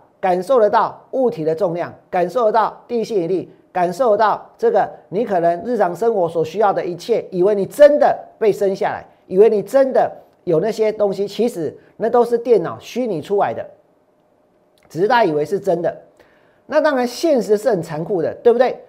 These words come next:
现实就是呢，这个电脑它已经统治了地球了，所以呢，他们把人类当作是什么？当作是让这些电脑机械能够运作的机器而已。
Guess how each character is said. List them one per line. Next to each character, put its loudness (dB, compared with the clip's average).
现 0
实 0
就 2
是 -2
呢， -6
这 0
个 4
电 4
脑 -4
它 0
已 4
经 -2
统 -6
治 0
了 2
地 -2
球 -4
了， -2
所 2
以 4
呢， -6
他 -10
们 -2
把 -2
人 0
类 0
当 2
作 4
是 -2
什 -8
么？ -12
当 0
作 0
是 -4
让 0
这 -2
些 0
电 0
脑 -6
机 -4
械 -4
能 -8
够 0
运 -2
作 0
的 0
机 -4
器 -6
而 0
已。 -10